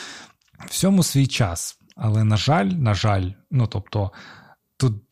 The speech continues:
або вони прийдуть до цього, і, с-, скоріш за все, через щось трагічне, або не прийдуть до цього, і от цієї, скажімо, казахської нації, як такої, вона почне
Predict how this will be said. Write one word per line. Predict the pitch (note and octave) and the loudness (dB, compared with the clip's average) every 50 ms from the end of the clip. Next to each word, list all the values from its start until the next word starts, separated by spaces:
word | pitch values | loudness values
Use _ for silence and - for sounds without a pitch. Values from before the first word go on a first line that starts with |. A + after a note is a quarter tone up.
| - - _ _ _ _ _ _ _ _ _ _ _ - | -16 -16 _ _ _ _ _ _ _ _ _ _ _ -4
або | B2+ A2 G#2 C3 B2 | -2 0 2 2 2
вони | A2 A2+ A2+ A2 A2+ G#2+ | 2 2 2 2 2 0
прийдуть | - - - A2+ G#2+ G2+ A#2 F3 G#3+ G#3 F#3+ | 0 0 0 0 0 0 0 -2 -2 -2 -2
до | A3 G#3+ | -2 -2
цього, | - - - G#3 G#3 G3 F3+ F3 G3+ G#3 G#3 G3+ G3 - _ _ _ _ _ _ _ _ _ _ _ _ _ _ _ _ _ _ _ - | -2 -2 -2 0 2 2 2 2 2 0 0 -2 -4 -8 _ _ _ _ _ _ _ _ _ _ _ _ _ _ _ _ _ _ _ -8
і, | - G#3+ G#3 F#3 | -2 0 0 0
с-, | E3 - - - - - - - - - _ - - _ _ _ | 0 -2 -6 -12 -18 -20 -20 -20 -20 -20 _ -20 -20 _ _ _
скоріш | - - - - F3 E3+ D#3 D#3+ D3+ C3 | -12 -12 -4 0 2 4 4 4 4 4
за | A#2+ C3 | 4 2
все, | - - - A#2+ | 2 2 0 0
через | - - A#2+ G#2+ A2 - - | 2 2 2 2 0 0 -2
щось | - - A2+ G2+ - | -2 0 0 -2 -2
трагічне, | - - G#2 G#2 F#2 F2 G2 F2+ - - - A#2+ B2+ C#3+ D#3 D#3 _ _ _ - - - _ - _ - | -2 0 0 2 2 2 0 -2 -2 -2 0 2 2 2 2 0 _ _ _ -20 -20 -20 _ -20 _ -2
або | - A#2+ A2 A2 B2+ C#3 D3 D3 D3+ F#3 A3 E3 | -2 0 2 2 4 4 4 2 0 -2 -4 0
не | B2+ A#2 A2+ A2 A2+ A2 G2 | 2 4 4 6 6 4 2
прийдуть | F#2+ - - F#2+ F#2 F2+ F#2+ F#2+ F#2 - - | 2 0 -2 -2 -2 -2 -4 -6 -6 -6 -6
до | A2+ G#2 F#2+ | -4 -4 -4
цього, | - - B2+ D3 C#3 B2+ C3+ C3 B2 - - _ _ _ _ _ _ _ | -2 0 0 2 2 2 2 2 0 -2 -4 _ _ _ _ _ _ _
і | - C3+ A#2+ A2+ A2+ A2+ G#2+ G#2+ A2+ - | -4 -2 0 0 0 0 0 -2 -2 -2
от | - B2 A2+ - - - - - - - | -2 -4 -4 -4 -6 -12 -12 -14 -14 -12
цієї, | - - - A#2+ A2 A2+ A2+ A2 G#2+ G2 | -8 -4 -2 0 2 2 2 2 0 -2
скажімо, | - - G#2+ G#2 G2 G2 G2+ G2 G2 G2+ G#2 - | -4 -4 -6 -4 -4 -4 -4 -4 -4 -6 -6 -6
казахської | - A2+ G#2+ G#2 A2 G#2+ F#2 - - - - G#2 G2+ | -4 -2 0 0 0 0 -2 -4 -6 -4 -4 -2 0
нації, | G#2+ C3+ E3+ F3 - - - C#3 A#2+ | 2 2 0 0 -2 -2 -2 0 0
як | A2 G#2 - | 0 -2 -4
такої, | - - - - - C#3+ D3+ D3 C#3 B2 G#2+ G#2 A2+ | -6 -10 -10 -6 -4 -2 0 0 0 0 -2 -2 -4
вона | G#2+ G2+ G#2 G#2+ | -4 -2 -2 -2
почне | - A2+ - - - G#2+ G#2+ G#2 G#2 | -2 -4 -4 -2 0 0 2 2 0